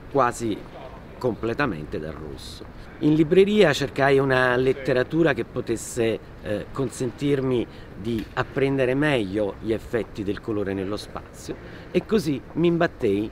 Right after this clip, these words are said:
nel libro Color, Environment and Human Response. Human Response, reazione umana, questa era la differenza.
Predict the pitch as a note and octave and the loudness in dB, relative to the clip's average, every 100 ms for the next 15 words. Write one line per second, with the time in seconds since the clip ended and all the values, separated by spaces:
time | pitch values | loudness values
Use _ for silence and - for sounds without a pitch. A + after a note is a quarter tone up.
0 | - D#3 E3+ C3+ F2 A2+ B2 - - - | -4 2 4 4 2 0 -2 -4 -16 -16
1 | - G3+ D#3+ A2 G#2+ - C#3+ D#3 D#3 D#3 | 0 4 6 4 0 -4 -2 2 4 4
2 | D#3 D#3 D3 - C3 B2+ B2 D3+ C#3+ B2+ | 4 2 -2 -4 -2 -2 2 2 2 0
3 | A2+ - - A2 C#2 C#2 - - - - | -4 -6 -6 -6 -6 -12 -14 -14 -16 -18
4 | - A#2 F3 F3 D#3 C3+ C3 - A#2 F2 | -10 4 6 6 4 2 -4 -4 -4 -4
5 | - A2+ B2 - - - E3+ D3+ C3+ B2 | -6 -2 -2 -2 -6 2 4 4 0 0
6 | A2+ F#2+ G#2 D#3+ - F2+ D#2+ E2+ E2+ - | -2 -4 -4 -4 -4 -8 -8 -8 -8 -8
7 | D#2+ D2+ - - | -10 -10 -14 -16